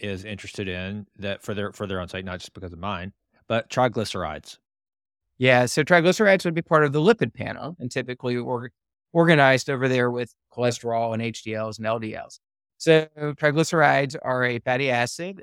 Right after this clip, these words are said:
Speaker 2: that are, you know, utilized for energy and stored as fat.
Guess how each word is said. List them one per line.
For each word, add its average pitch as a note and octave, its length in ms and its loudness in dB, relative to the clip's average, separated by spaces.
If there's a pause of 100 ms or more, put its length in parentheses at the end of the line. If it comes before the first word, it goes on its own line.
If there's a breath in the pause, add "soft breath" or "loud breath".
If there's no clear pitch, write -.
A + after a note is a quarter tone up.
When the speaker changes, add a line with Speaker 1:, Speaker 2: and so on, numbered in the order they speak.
(120)
Speaker 2:
that A#2+ 420 -2 (180)
are, A#2 580 -4
you A#2+ 140 -8
know, A#2+ 60 -4
utilized A#2+ 680 -4 (100)
for B2 200 -14
energy C3+ 380 -8
and B2 120 -6
stored A#2 520 -10
as A2 280 -10 (320)
fat. A2 280 -4